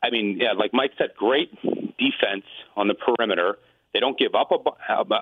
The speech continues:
threes. They just don't give them up. I think only Michigan allows fewer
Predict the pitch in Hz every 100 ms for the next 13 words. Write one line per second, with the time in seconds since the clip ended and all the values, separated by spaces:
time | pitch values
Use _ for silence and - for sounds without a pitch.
0 | - - 139 143 175 - 117 113 - 127
1 | 139 139 - 95 123 90 101 98 113 -
2 | 120 123 104 104 - 113 101 95 95 95
3 | - 110 95